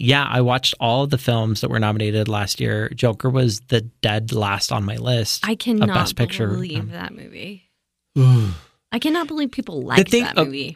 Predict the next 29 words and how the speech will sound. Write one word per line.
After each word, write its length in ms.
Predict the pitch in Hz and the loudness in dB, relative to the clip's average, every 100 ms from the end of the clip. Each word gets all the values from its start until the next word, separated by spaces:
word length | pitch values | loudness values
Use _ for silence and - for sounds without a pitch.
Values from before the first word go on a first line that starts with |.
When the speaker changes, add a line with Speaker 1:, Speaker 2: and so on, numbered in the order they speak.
| - | -2
Speaker 1:
the 140 | 147 | -2
thing 320 | 135 180 185 | 0 0 2
is, 420 | 175 131 120 104 - | 2 2 2 -2 -2
that 200 | 143 139 | 0 2
movie 300 | 143 135 127 | 2 2 2
could 400 | - - 143 151 | 0 -2 2 2
have 260 | 156 196 185 | 2 0 0
been 220 | 196 185 | 2 2
good 400 | 147 123 120 117 - | 2 2 2 0 -2
if 160 | 113 | -2
it 40 | 117 | 0
was 200 | 110 117 | 0 0
made 240 | 113 110 | -4 -4
ten 260 | - 135 139 | 0 2 2
years 300 | 151 143 - | 2 0 0
earlier 440 | 120 113 107 107 | 0 2 2 2
and 240 | 104 101 | 0 -2
written 220 | 110 - 104 | -2 -2 -4
a 60 | |
little 420 | 98 104 104 87 | -6 -6 -6 -6
differently. 720 | 95 - - - - - 123 - _ _ _ _ | -8 -8 -8 -8 -8 -12 -14 -18 _ _ _ _
But 120 | - 143 | 2 4
it 60 | |
was, 200 | 147 117 | 4 2
like, 280 | 120 113 101 - _ _ _ | 2 0 -4 -14 _ _ _
ten 260 | - 143 156 | 0 4 4
years 300 | 160 160 - | 4 2 0
too 200 | - 147 | 2 4
late 520 | 135 127 135 - - | 4 2 0 -2 -12